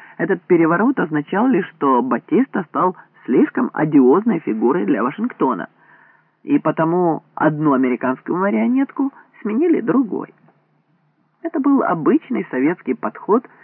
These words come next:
к политическим катаклизмам, происходящим в Латинской Америке в те далекие времена. Тем более, что в своих заявлениях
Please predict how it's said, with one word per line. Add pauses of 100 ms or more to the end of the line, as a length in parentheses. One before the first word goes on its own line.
(140)
к
политическим
катаклизмам,
происходящим
в
Латинской
Америке (280)
в
те
далекие
времена. (960)
Тем
более,
что
в
своих
заявлениях